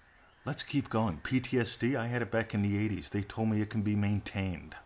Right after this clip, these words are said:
I am not a maintainer. Success. Oh, yeah, I've got six hours of sleep this week. Not a fan. And they say, "Hey, you could have more. Take amitriptyline." I took one. <laughs> I remember that. I took one, and I was in a room full of people,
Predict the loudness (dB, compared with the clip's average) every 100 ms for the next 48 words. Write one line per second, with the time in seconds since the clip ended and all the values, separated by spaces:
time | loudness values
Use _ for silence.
0 | -8 -4 -4 -4 -4 -4 -6 -6 -6 -4
1 | -2 -4 -6 -16 -20 -20 -20 -20 -20 -20
2 | -16 -4 -2 0 0 2 0 0 0 0
3 | 2 2 0 0 -2 -2 -4 -4 -2 0
4 | -2 -4 -4 -4 -4 -6 -10 -20 -20 -20
5 | -20 -20 -8 -4 -2 -4 -6 -12 -16 -20
6 | -20 -20 -20 -20 -10 -2 0 0 -2 -2
7 | -2 -4 -4 -4 -2 -4 -2 -2 0 -2
8 | -2 -2 -2 -2 -2 -4 -6 -4 -4 -2
9 | -2 -4 -4 -8 -10 -14 -12 -10 -6 -6
10 | -6 -2 -2 -2 -6 -16 -20 -20 -20 -20
11 | -20 -20 -8 -4 -4 -8 -20 -20 -20 -20
12 | -20 -20 -20 -20 -20 -20 -18 -8 -2 0
13 | 2 2 0 -4 -4 -2 -2 0 0 0
14 | 0 -2 -4 -4 -2 0 -2 -4 -4 -2
15 | -4 -4 -8